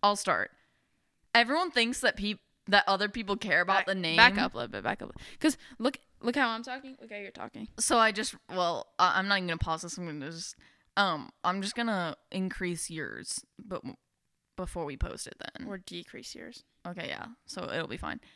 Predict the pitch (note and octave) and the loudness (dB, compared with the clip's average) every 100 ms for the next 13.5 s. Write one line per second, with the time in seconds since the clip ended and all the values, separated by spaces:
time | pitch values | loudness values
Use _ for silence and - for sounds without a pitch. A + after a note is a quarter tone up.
0 | _ _ _ A#3 F#3+ F#3+ G#3 A3 - B3+ | _ _ _ 0 2 4 2 0 0 0
1 | B3+ G#3 G#3 A3 F#3 G#3+ F3+ C#3+ D3 F#3 | 4 4 4 -2 -2 -4 -4 -4 -4 -6
2 | A3+ - E3+ G2 - D4+ - - - - | -8 -8 -8 -8 -10 -12 -14 -14 -16 -6
3 | G3 F#3 E3 - - - - _ _ _ | 2 2 2 -6 -20 -20 -20 _ _ _
4 | _ - A#3+ F#3 D#3+ - G#3 _ E3+ - | _ -4 0 0 -2 -12 -14 _ -12 -12
5 | _ - - G3 - - - _ _ _ | _ -10 -4 -4 -4 -8 -20 _ _ _
6 | G#3 A#3 F#4 B3+ A#3 - A#3 F3+ F#3+ G3 | 2 2 2 2 0 2 2 2 0 -4
7 | G#3+ G3 F#3+ E3+ E3+ F3+ E3 - E3+ D#3+ | -4 -4 0 2 2 2 0 0 -4 -4
8 | E3+ F3 E3+ E3 E3+ D3+ D#3+ - - _ | -4 -2 -2 0 0 -2 -4 -6 -10 _
9 | D#3 D3+ D#3+ E3 G3 G#3 - A3 A3 A3+ | -4 -4 -2 -2 -2 -6 -6 -4 -2 -2
10 | A#3 A#3+ A#3 A#3 A#3+ A3+ F3 G3 G#3 G#3+ | 0 0 0 -2 -2 -2 -4 -4 0 0
11 | G3+ G3 F3+ F3+ F3 F3 E3 D#3 D3+ F3 | 2 4 4 4 0 0 0 -2 -6 -4
12 | C#3+ - - A3 C4+ B3 G#3+ A#3 G#3+ G#3+ | -4 -4 -8 2 4 6 6 6 4 4
13 | A3 F#3 F3 D#3+ | 4 4 2 0